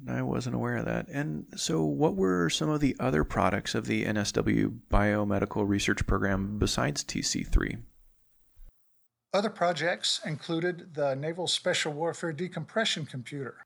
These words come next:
Speaker 2: This computer was, is an essential tool for complex multi-level dive profiles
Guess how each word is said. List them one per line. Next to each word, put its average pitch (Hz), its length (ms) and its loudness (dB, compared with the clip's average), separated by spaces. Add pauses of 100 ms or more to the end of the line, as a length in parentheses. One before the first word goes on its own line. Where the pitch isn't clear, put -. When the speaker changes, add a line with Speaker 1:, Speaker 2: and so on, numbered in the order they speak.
Speaker 2:
This 208 220 -2
computer 220 400 -4
was, 170 400 -2 (160)
is 151 180 -4
an 151 100 -6
essential 180 460 -2
tool 202 600 -4
for 143 320 -4
complex 175 800 -2
multi-level 165 560 -2
dive 156 400 0
profiles 139 760 -4